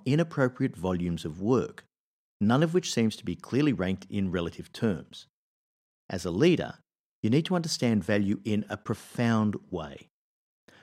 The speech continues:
What are the most critical value drivers in our organisation? Now, if you can rank these and focus only on the ones that create the most value, it's way less likely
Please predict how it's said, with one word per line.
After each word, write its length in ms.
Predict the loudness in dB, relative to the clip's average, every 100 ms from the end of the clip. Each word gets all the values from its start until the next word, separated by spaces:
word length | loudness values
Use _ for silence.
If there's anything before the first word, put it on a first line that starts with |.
| _
What 140 | -2 2
are 40 |
the 100 | 4
most 480 | 4 4 2 0 -8
critical 360 | -2 0 0 0
value 260 | 0 0
drivers 480 | 0 -2 -2 -4 -8 _ _ -2
in 100 | 0
our 180 | 2 2
organisation? 760 | 0 -4 -4 -4 -6 -6 -12 -20 _ _ _ _ _ _ -4
Now, 80 | -2
if 80 |
you 80 | 2
can 180 | 4 6
rank 360 | 4 2 0 -10
these 420 | -10 -6 -8 -10 _ _ _ -10
and 100 | -2
focus 340 | 0 0 -4 -2
only 260 | 4 4 4
on 100 | 4
the 60 | 2
ones 180 | 2
that 80 | -2
create 240 | -4 -4 -4
the 60 |
most 240 | -6 -8 -2
value, 360 | 0 2 -2 -12 -20 _ -6
it's 180 | -4
way 400 | -4 0 4 6
less 260 | 4 2 0
likely 580 | 0 0 -2 -10 -14